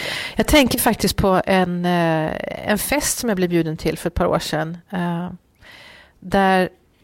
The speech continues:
bordsplaceringen bestod i, ehm, ett antal då, egenskaper eller så.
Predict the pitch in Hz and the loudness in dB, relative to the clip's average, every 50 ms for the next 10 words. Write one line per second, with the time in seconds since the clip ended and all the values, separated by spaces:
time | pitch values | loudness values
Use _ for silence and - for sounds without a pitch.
0 | _ _ _ _ _ - - - 233 247 220 196 - - - - 185 185 - - | _ _ _ _ _ -18 -8 -4 0 0 2 2 0 -2 -2 -2 -2 0 0 2
1 | 277 294 294 285 269 254 240 226 208 208 190 - - 185 175 170 175 170 - 175 | 4 4 4 4 4 2 2 2 2 0 0 0 0 0 0 0 0 -2 -4 -6
2 | 165 160 156 147 - - - - 175 170 165 160 156 143 143 160 165 - _ _ | -4 -4 -4 -6 -6 -10 -10 -6 -4 -4 -2 -2 -2 -4 -4 -8 -10 -12 _ _
3 | - - - _ _ _ _ _ _ _ _ _ _ _ _ _ _ _ - - | -16 -16 -16 _ _ _ _ _ _ _ _ _ _ _ _ _ _ _ -10 -10
4 | 185 - - 190 185 175 - - 185 180 165 170 156 151 160 139 160 175 165 147 | -8 -4 -2 -2 -2 -2 -2 -2 -2 0 2 2 2 2 2 2 2 0 0 0
5 | 147 160 - - 170 147 151 - - - 165 - - - - 85 - - - - | -2 -4 -4 -2 -2 -4 -4 -4 -4 -4 -4 -2 -4 -4 -4 -4 -4 -4 -6 -8
6 | - - - - - - - - - | -10 -10 -12 -12 -8 -6 -4 -4 -4